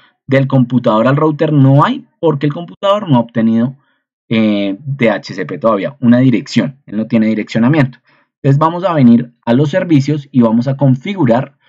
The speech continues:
como tal el servicio de D H C P. Entonces yo le voy a decir, encendamos el servicio. El default gateway. ¿Quién es el default gateway? El default gateway es la dirección como tal que tenga mi router. Que para el caso va a ser uno nueve dos punto uno seis ocho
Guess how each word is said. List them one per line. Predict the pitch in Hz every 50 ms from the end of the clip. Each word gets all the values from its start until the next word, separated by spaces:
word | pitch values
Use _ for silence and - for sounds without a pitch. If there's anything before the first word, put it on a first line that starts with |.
| _ _ _ _ -
como | 147 151 185 202 196
tal | - 131 135 147 135 - _
el | - 120 117
servicio | 117 123 104 95 95 92 90 - 101 92
de | 98
D | 98 101
H | 101 101 - 123
C | 113 139
P. | 135 135 202
Entonces | 170 143 - - _ _ _ _ _ _ _ - - 90
yo | 117 120
le | 127
voy | 135 151
a |
decir, | 147 135 120 98 - _
encendamos | - 135 135 139 135 123 123 131 143 156 175 165
el | 196 196 156
servicio. | 143 151 - 113 127 120 - - - _ _ _ _ _ _ _ _ _ _ _
El | - 135 143
default | 131 135 131 139 156 160 170 190 175
gateway. | 175 190 147 110 95 82 73 - _ _ _ _ _
¿Quién | - 170 165 170
es | 170
el | 185 190 175
default | 165 139 139 139 135 147 170
gateway? | 202 175 120 95 87 80 - _ _ _ _ _
El | - 107
default | 104 104 - 110 107 110 123 135
gateway | 151 156 160 160 170 151 -
es | - 113 110 120
la | 123 123 123
dirección | 131 131 120 110 - - - 151 151 160 151
como | - 277 277 - 147
tal | 139 196 233 339 - _ _ _ _ _ _ _
que | - 135 117
tenga | 117 120 117 110 113
mi | 127 135 127
router. | 107 110 95 - 76 - - - _ _ _ _ _ _ _ _ -
Que | - 147
para | - 156 151 175
el | 185
caso | - - 165 135 135 143 143 131
va | 113 98 92 98
a |
ser | 101 - 165 160 131 123 - - - - _ _ _ _ _ _ _ _ _ _ _ _ _ _ _ _ _ _ _
uno | - 131 123 120
nueve | 113 117 120 135 156 185
dos | 208 196 160 175 180 143
punto | _ - 180 151 135 120 117
uno | 104 95 98 110
seis | 131 151 180 175 233
ocho | 226 160 135 - 156 - -